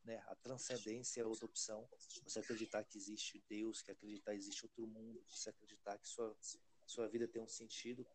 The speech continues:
pra além desse mundo, é uma opção. E a terceira opção que você tem é a revolta que ele fala, que é você ter consciência que a vida não faz sentido nenhum,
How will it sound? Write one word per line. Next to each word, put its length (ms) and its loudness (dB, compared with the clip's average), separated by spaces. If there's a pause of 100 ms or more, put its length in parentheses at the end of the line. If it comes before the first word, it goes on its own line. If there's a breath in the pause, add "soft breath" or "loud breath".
pra 180 4
além 340 4
desse 280 2
mundo, 360 -10 (140)
é 60 -6
uma 120 -12
opção. 340 -4 (540 loud breath)
E 40 -4
a 40 -2
terceira 300 -4
opção 280 -6
que 120 -14
você 280 -4 (100)
tem 180 -6 (520)
é 80 0
a 60 4
revolta 520 0
que 120 -10
ele 60 -4
fala, 420 0 (360)
que 80 -6
é 40 -2
você 440 -2 (160)
ter 180 0 (120)
consciência 840 -2
que 100 -4
a 80 2
vida 280 -4
não 140 -8
faz 220 -4
sentido 480 -4
nenhum, 360 0